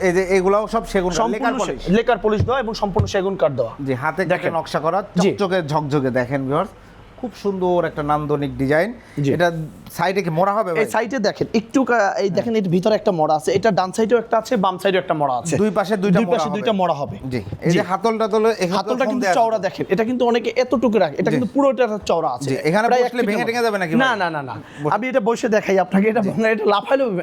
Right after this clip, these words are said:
Speaker 2: এটা ভাঙবে না, ভাঙার সুযোগ নাই ইনশাআল্লাহ।
Speaker 1: জি, ইনশাআল্লাহ।
Speaker 2: এটার ভিতরে সম্পূর্ণ ভাই এক কেরোসিন কাঠ দেওয়া আছে।
Speaker 1: কেরোসিন কাঠের ফ্রেম?
Speaker 2: একদম কেরোসিন কাঠের ফ্রেম।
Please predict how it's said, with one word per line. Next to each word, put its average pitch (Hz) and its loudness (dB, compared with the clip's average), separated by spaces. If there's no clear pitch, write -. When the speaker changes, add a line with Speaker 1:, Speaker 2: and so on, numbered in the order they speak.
Speaker 2:
এটা 202 2
ভাঙবে 175 -2
না, 143 -4
ভাঙার 180 0
সুযোগ 185 2
নাই 160 -2
ইনশাআল্লাহ। 135 -2
Speaker 1:
জি, 135 0
ইনশাআল্লাহ। 135 0
Speaker 2:
এটার 175 -2
ভিতরে 262 0
সম্পূর্ণ 247 0
ভাই 208 2
এক 220 0
কেরোসিন 233 0
কাঠ 185 0
দেওয়া 143 0
আছে। 120 -4
Speaker 1:
কেরোসিন 202 0
কাঠের 190 -2
ফ্রেম? 156 0
Speaker 2:
একদম 233 2
কেরোসিন 240 0
কাঠের 196 2
ফ্রেম। 156 -2